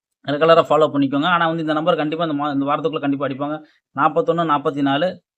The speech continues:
முப்பத்தேழு, நாப்பத்தாறு இதுக்கெல்லாம் வாய்ப்பு இருக்கு.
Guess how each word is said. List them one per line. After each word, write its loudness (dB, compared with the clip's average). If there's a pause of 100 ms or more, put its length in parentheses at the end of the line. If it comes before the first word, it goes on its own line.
(140)
முப்பத்தேழு, -2 (260)
நாப்பத்தாறு -2
இதுக்கெல்லாம் -2
வாய்ப்பு -2
இருக்கு. -6